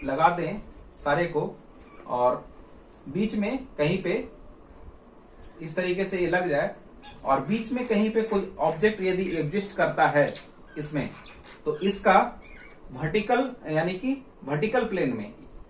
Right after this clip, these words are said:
यानी कि यदि हम किसी ऑब्जेक्ट को यदि कोई रखा हुआ है यहाँ पे इस पार्ट में, तो क्या है, यदि हम सामने से देखेंगे तो उसका जो फ्रंट व्यू है वो कहाँ बनेगा, इस वर्टिकल प्लेन के ऊपर बनेगा।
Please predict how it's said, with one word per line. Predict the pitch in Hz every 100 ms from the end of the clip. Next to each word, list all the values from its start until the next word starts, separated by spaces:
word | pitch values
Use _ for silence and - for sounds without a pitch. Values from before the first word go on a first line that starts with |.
| - -
यानी | 151 190
कि | 202
यदि | 190 196
हम | 202
किसी | 202 - 254 247 - - - - - - - -
ऑब्जेक्ट | - 226 233 -
को | 156
यदि | 151 175
कोई | 190 180
रखा | 175 - 247
हुआ | 175 143
है |
यहाँ | 131 131 131
पे | -
इस | 160 170 - - - - - -
पार्ट | 143 143
में, | 143 196 - - - - - - - -
तो | 165
क्या | 214 220
है, | - - - - -
यदि | 147 156
हम | 208
सामने | 196 175 185 220
से | 247 226
देखेंगे | 196 170 135 165
तो | 190
उसका | 180 208 208
जो |
फ्रंट | 214 - 196 240
व्यू | 220 160 113
है | 101 - -
वो | 143
कहाँ | 147 208 226
बनेगा, | 208 202 240 - - - -
इस | -
वर्टिकल | 147 147 185 202
प्लेन | 214 202 196
के | 196
ऊपर | 190 196 196
बनेगा। | 185 185 196